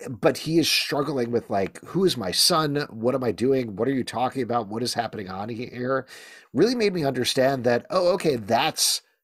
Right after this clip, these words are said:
that's the plan. That's what's going on with Madeline Pryor. That's what's going on with Ben Reilly. They've both lost these chunks of their memory. They feel like their pieces are lost,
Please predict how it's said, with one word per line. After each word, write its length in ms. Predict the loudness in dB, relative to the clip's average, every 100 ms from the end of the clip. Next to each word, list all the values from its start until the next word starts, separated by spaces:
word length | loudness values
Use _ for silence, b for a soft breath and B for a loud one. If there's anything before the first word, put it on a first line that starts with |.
| _ _ 2
that's 200 | 2 2
the 80 | -4
plan. 540 | -2 0 0 -2 -16 -20 -2
That's 240 | 2 2
what's 160 | 0 0
going 240 | 0 2
on 140 | 0 -2
with 120 | -2
Madeline 340 | -2 -2 -6
Pryor. 420 | -4 2 4 4 2
That's 260 | 0 -2
what's 120 | -4
going 200 | -4 -2
on 140 | -2 -2
with 100 | -6
Ben 220 | -10 -4
Reilly. 460 | 0 0 2 0 B B B
They've 260 | 2 2 4
both 300 | 4 2 2
lost 320 | 0 2 0
these 160 | -4 -4
chunks 300 | -6 -6 -8
of 80 | -8
their 100 | -2
memory. 340 | -2 0 -4 -4
They 160 | -6
feel 380 | -8 -6 -4 -2
like 180 | -2 -2
their 140 | -6
pieces 420 | -8 -8 -8 -8
are 80 | -10
lost, 560 | -6 -2 -2 0 -4